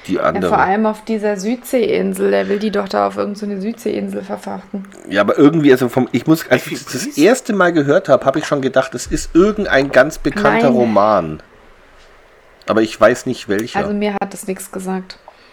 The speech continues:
Speaker 3: Mir auch nicht.
Speaker 1: So, nächste Hausaufgabe für die Hörer. Wenn irgendeiner weiß, weil ich bin mir sicher, dass das irgendwie eine Anspielung auf irgendwas ist. Das hätte der Kosa sonst nicht gemacht.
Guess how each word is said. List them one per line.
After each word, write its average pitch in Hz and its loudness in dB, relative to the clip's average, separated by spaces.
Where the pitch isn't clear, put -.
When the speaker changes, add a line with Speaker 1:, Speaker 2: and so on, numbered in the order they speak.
Speaker 3:
Mir 147 -14
auch 139 -12
nicht. - -12
Speaker 1:
So, 117 6
nächste 120 2
Hausaufgabe 95 4
für 101 -2
die 90 -4
Hörer. 101 4
Wenn 92 0
irgendeiner 151 6
weiß, 98 2
weil 92 0
ich - -12
bin 110 2
mir 98 2
sicher, 104 2
dass 80 -6
das 82 -10
irgendwie 87 -2
eine 85 -2
Anspielung 80 -6
auf - -12
irgendwas 71 -8
ist. - -12
Das - -12
hätte 85 -4
der 80 -2
Kosa 90 -2
sonst - -6
nicht 85 -8
gemacht. - -12